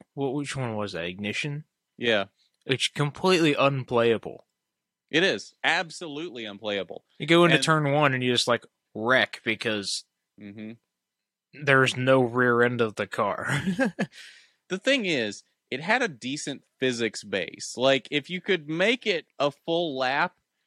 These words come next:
Speaker 2: it actually felt decent to drive. The problem was there's so many glitches and game-breaking <laughs> in that game that it, it becomes unplayable. Um, so they basically decided to completely scrap that, and they're gonna,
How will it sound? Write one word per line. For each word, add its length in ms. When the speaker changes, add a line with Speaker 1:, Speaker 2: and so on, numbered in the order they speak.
Speaker 2:
it 180
actually 480
felt 420
decent 480
to 100
drive. 600
The 100
problem 600
was 340
there's 220
so 180
many 240
glitches 800
and 280
game-breaking 880
<laughs> 280
in 160
that 240
game 440
that 120
it, 140
it 160
becomes 480
unplayable. 800
Um, 480
so 460
they 240
basically 580
decided 400
to 100
completely 400
scrap 420
that, 260
and 140
they're 140
gonna, 240